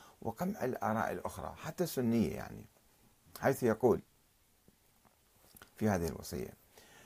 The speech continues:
"نحن نأمرك أن تتصفح أحوال الناس في أمر دينهم الذي هو عصمة مالهم، وأمر معاشهم الذي يتميز به حرامهم من حلالهم، فابدأ أولا بالنظر في العقائد".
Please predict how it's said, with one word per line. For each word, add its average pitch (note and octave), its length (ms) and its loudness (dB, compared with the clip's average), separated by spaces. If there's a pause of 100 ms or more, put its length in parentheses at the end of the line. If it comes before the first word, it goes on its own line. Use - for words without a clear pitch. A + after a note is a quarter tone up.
(180)
"نحن D3+ 320 2
نأمرك B2 720 2 (580)
أن B2 120 4
تتصفح C3 840 0
أحوال A2 420 2
الناس F2 600 -2 (360)
في - 180 -4
أمر C3 220 2
دينهم A2+ 600 2 (640)
الذي D3+ 340 8
هو D3+ 100 12
عصمة E3 440 4
مالهم، G2 560 6 (440)
وأمر C#3 340 6
معاشهم G2+ 640 2 (480)
الذي D#3+ 360 8
يتميز C#3+ 580 6
به D3+ 320 2
حرامهم A#2+ 680 4 (260)
من A2+ 140 2
حلالهم، E2+ 600 2 (440)
فابدأ E3+ 340 8
أولا E3+ 400 10
بالنظر D3 460 6
في C#3 120 -2
العقائد". A2+ 560 0